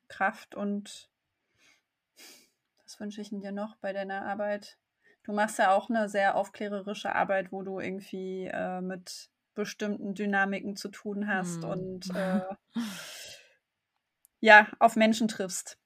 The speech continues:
Speaker 2: Genau.
Speaker 1: Ähm, dass es dir dabei gut geht
Speaker 2: <laughs>
Speaker 1: und, äh, du weiter irgendwie Menschen unterstützt in ihrer Sexualität.
Speaker 2: Vielen Dank dir, das wünsche ich dir auch.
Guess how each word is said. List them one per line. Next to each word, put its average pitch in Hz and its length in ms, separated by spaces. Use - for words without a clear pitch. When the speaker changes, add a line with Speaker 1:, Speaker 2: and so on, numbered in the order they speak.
Speaker 2:
Genau. 208 340
Speaker 1:
Ähm, - 100
dass 214 200
es 202 160
dir 208 120
dabei - 280
gut 294 240
geht 285 280
Speaker 2:
<laughs> - 80
Speaker 1:
und, 214 420
äh, 202 460
du 208 240
weiter 190 520
irgendwie 185 500
Menschen 185 720
unterstützt 190 800
in 180 260
ihrer 175 500
Sexualität. 185 1000
Speaker 2:
Vielen 165 360
Dank 143 300
dir, 165 240
das 165 180
wünsche 160 200
ich 156 100
dir - 200
auch. 156 480